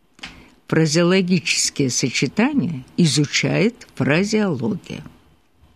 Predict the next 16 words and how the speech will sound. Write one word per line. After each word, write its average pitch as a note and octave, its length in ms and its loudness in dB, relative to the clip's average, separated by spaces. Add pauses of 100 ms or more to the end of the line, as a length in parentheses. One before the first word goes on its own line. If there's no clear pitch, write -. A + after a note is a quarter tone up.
(1080)
В D#3+ 80 -2
зависимости C#3+ 880 2
от C#3+ 180 -2
количества D3 760 -2
компонентов, E3 880 0
входящих D#3 680 0
в - 60 -4
состав D3+ 520 -2
словосочетания, C#3+ 1160 -2 (380)
все D#3+ 340 2
словосочетания G#3+ 1200 0
делятся E3 640 0
на C#3+ 260 0 (720)
простые D#3 720 0 (320)
и G#3+ 80 4
сложные. - 720 -2